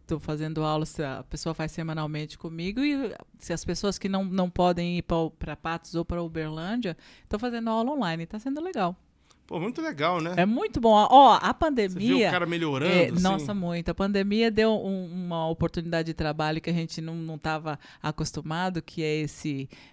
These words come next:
Speaker 1: é, em ca-, cada um na sua casa, via, via computador.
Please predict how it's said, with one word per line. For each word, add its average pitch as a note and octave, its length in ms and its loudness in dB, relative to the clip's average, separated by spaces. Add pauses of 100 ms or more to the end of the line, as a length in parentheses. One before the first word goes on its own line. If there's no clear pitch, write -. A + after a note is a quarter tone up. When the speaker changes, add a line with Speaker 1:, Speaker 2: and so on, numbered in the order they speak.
(260)
Speaker 1:
é, - 500 -8
em D#3 140 -4
ca-, D#3 220 -2
cada D#3 260 -2
um F3 100 -2
na E3 120 -2
sua D3+ 220 -8
casa, D#3 640 -4
via, D3 640 -6
via D#3 180 -2
computador. D#3 800 -6